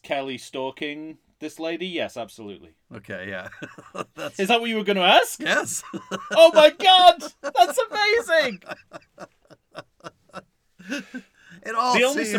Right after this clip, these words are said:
Speaker 1: surprise I have is that you formulated it as a question
Speaker 2: <laughs>
Speaker 1: rather than a definitive statement. He follows her onto the subway. He goes into her home.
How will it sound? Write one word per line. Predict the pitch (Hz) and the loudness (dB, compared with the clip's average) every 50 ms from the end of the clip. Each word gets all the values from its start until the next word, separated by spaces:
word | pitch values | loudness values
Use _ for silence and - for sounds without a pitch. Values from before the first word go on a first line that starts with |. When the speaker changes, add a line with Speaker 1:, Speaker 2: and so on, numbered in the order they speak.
| 196 | 0
Speaker 1:
surprise | 196 208 214 240 262 196 | 2 2 4 4 2 2
I | 233 208 180 | 2 2 2
have | 170 180 175 165 156 | 2 2 0 0 0
is | 156 151 | -4 -6
that | 151 160 156 | -6 -8 -8
you | 156 160 160 | -8 -8 -10
formulated | - - 185 180 180 170 170 156 147 147 139 139 139 135 131 | -8 -4 -2 -2 -2 -2 -4 -4 -4 -4 -4 -6 -6 -6 -6
it | 135 127 | -6 -8
as | 127 123 117 | -8 -12 -14
a | 123 | -16
question | - - 147 160 165 - - 117 98 92 92 - _ _ | -8 -6 -6 -6 -6 -6 -10 -12 -12 -12 -14 -18 _ _
Speaker 2:
<laughs> | - - - - - - - - - - 233 - - _ _ _ - - - - - _ 220 190 - _ _ - | -14 -14 -8 -6 -6 -6 -6 -8 -8 -6 -6 -6 -6 _ _ _ -14 -14 -14 -18 -18 _ -14 -14 -14 _ _ -8
Speaker 1:
rather | 135 135 143 143 139 | -6 -4 -4 -6 -6
than | 135 131 127 | -10 -12 -14
a | 123 | -12
definitive | 120 135 131 - 151 139 139 135 123 120 110 | -12 -12 -12 -12 -10 -10 -8 -10 -10 -12 -16
statement. | - - 143 147 160 - 202 95 90 - - _ _ _ _ _ 180 | -14 -12 -10 -10 -10 -10 -12 -16 -18 -20 -20 _ _ _ _ _ -12
He | 170 | -12
follows | - - 185 185 202 208 208 - | -8 -4 -2 0 0 0 -2 -4
her | 185 190 180 | -4 -6 -6
onto | 175 175 170 - 160 | -6 -8 -10 -14 -16
the | 147 147 | -16 -16
subway. | - - 147 127 117 113 117 113 113 113 120 123 | -12 -10 -8 -8 -8 -8 -8 -8 -6 -6 -6 -8
He | 135 127 | -10 -10
goes | - 135 131 131 131 - | -8 -8 -8 -8 -8 -6
into | 165 180 190 196 - - 180 | -6 -4 -4 -4 -6 -6 -4
her | 151 139 135 131 131 123 | -4 -4 -4 -4 -6 -6
home. | 117 147 165 170 135 120 117 117 123 120 | -4 -4 -6 -4 -6 -6 -8 -12 -16 -20